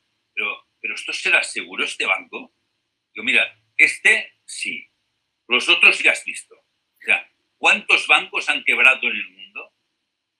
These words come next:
O sea, los clientes han perdido todo su dinero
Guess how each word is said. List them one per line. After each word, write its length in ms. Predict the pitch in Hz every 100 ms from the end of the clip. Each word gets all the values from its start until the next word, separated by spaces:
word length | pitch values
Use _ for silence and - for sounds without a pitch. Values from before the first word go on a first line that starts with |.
| -
O 60 | -
sea, 140 | -
los 180 | 120 -
clientes 440 | - 156 170 - 139
han 140 | 135
perdido 320 | 127 120 117
todo 180 | - -
su 200 | - 127
dinero 440 | - - - -